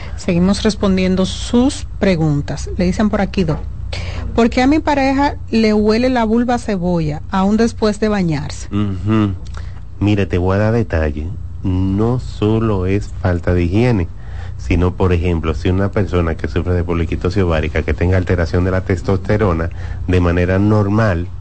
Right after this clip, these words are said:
Speaker 2: anormal, entonces puede haber cambios en el olor. Si es una persona que tiene algún cambio del P H a nivel de la vagina, puede haber cambio en el olor.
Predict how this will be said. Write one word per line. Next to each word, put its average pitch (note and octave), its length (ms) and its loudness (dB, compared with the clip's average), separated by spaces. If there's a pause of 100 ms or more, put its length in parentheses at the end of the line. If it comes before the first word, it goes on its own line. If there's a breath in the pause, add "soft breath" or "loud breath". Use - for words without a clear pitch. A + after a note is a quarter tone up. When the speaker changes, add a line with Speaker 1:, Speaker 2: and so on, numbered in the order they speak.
Speaker 2:
anormal, F2 760 2 (460 loud breath)
entonces F2+ 320 0 (100)
puede G2+ 220 2
haber F#2+ 260 0
cambios G2+ 380 0
en F#2 140 2
el E2+ 160 2
olor. D#2+ 460 2 (1040 loud breath)
Si - 180 0
es G#2+ 120 4
una A2+ 280 2
persona F2+ 600 0
que F2+ 200 -2
tiene F#2+ 320 0
algún G2 320 2
cambio G2 320 2
del F#2+ 160 2
P F#2+ 320 2
H F#2 300 0
a - 20 -2
nivel D#2+ 320 -2
de F#2+ 80 0
la G#2 120 0
vagina, A#2 600 2 (380 loud breath)
puede F2+ 180 2
haber F2 220 2
cambio F2+ 320 0
en F2+ 80 0
el F2 140 0
olor. D#2+ 480 2